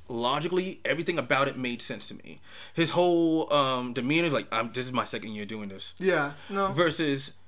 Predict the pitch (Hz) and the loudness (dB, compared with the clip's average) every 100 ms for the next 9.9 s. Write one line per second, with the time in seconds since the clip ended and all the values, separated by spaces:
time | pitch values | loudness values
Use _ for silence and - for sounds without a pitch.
0 | - - - - 151 135 - 190 185 - | -20 -20 -20 -2 0 0 0 2 2 2
1 | 127 139 160 156 147 151 135 127 104 - | 0 0 0 0 -2 -2 -4 -4 -8 -10
2 | - 123 117 - - 123 113 107 101 107 | -6 -6 -6 -8 -8 -6 -6 -8 -10 -10
3 | 95 78 73 69 - - - - - 190 | -10 -12 -14 -16 -18 -18 -20 -20 0 0
4 | 185 190 - 208 196 190 202 202 185 175 | 0 -6 0 0 4 4 4 2 -2 -2
5 | 160 156 151 143 143 131 - - 226 254 | -4 -4 -4 -4 -8 -14 -16 -8 4 4
6 | 113 208 208 214 196 190 - 185 175 170 | 6 2 4 2 4 2 0 -2 0 0
7 | 175 165 180 175 180 185 170 165 151 143 | 0 0 0 2 2 2 0 0 -2 0
8 | 160 151 - 185 175 180 160 165 160 151 | 2 2 0 0 0 -2 -2 0 0 2
9 | 151 170 156 196 185 - 233 185 214 | 0 0 -4 -8 -8 -8 -8 -6 -8